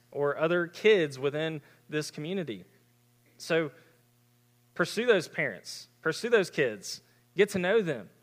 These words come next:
and hold out the hope of the gospel to them. Or maybe you like to go to the local park. Just,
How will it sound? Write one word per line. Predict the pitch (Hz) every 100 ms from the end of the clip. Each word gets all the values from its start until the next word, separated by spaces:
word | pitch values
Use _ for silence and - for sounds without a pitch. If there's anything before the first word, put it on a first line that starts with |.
| _ _ _ _ _ _ _ _ -
and | 156 160
hold | 135 185 196
out | 190
the | 156
hope | 175 170
of |
the | 156
gospel | 147 147 - 131
to | -
them. | 110 90 - _ _ _ _ _ -
Or | 139
maybe | 175 220
you | 214
like | 214
to | -
go | 190
to | 208
the | 190
local | 196 202
park. | 185 180 185 120 - - _ _ _ _ _ _ _ _ _ _ -
Just, | 165 -